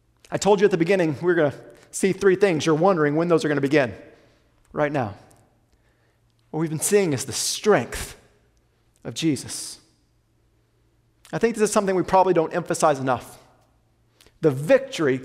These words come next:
of Jesus over Satan. The scriptures are clear that Satan has a measure of influence even now, but he has already been defeated and his time is short.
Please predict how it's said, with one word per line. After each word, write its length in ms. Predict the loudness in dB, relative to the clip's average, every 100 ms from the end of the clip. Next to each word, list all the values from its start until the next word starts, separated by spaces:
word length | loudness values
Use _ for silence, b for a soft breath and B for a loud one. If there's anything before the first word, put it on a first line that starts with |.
| -6
of 160 | -6 -4
Jesus 600 | -2 0 -2 -2 -6 -12 b b
over 180 | -4 -2
Satan. 400 | 0 0 -2 -8 -18 -20 _ _ _ _ _ _ _ _ _ _
The 80 | -6
scriptures 380 | 0 0 0 0
are 60 | 2
clear 220 | 6 6
that 140 | 4
Satan 480 | 4 4 4 -2 -6 -8 -20
has 340 | -2 4 4 4
a 40 |
measure 380 | 2 4 4 4
of 100 | 0 -2
influence 500 | -2 -2 -4 -2 -2
even 240 | 0 2
now, 320 | 2 2 0 -12 -20 _ _ _ _ _ _ _ _ _ _ _ -20 -20 _
but 360 | -2 -2 -12 -6
he 120 | 2
has 160 | 2 4
already 460 | 4 6 6 4
been 140 | 0 -4
defeated 480 | -4 -2 2 2
and 100 | 2
his 160 | -2 -6
time 520 | -2 2 4 2 -2 -12 -20 b b b b
is 100 | -12
short. 440 | -4 -4 -4 -8